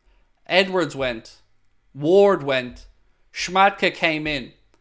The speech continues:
There was some stuff, remember, about the, uh, the club doctor as well that was doing the rounds. Something doesn't feel right.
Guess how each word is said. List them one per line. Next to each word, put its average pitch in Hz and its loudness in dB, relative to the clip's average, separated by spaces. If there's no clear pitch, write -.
There 156 -10
was 160 -2
some 165 -2
stuff, 220 0
remember, 202 0
about 185 0
the, 180 -2
uh, 156 0
the 143 -8
club 175 -2
doctor 160 0
as 139 -8
well 151 0
that 143 0
was 135 -6
doing 160 -4
the 147 -4
rounds. 131 -6
Something 240 -4
doesn't 208 -2
feel 226 -2
right. 131 -4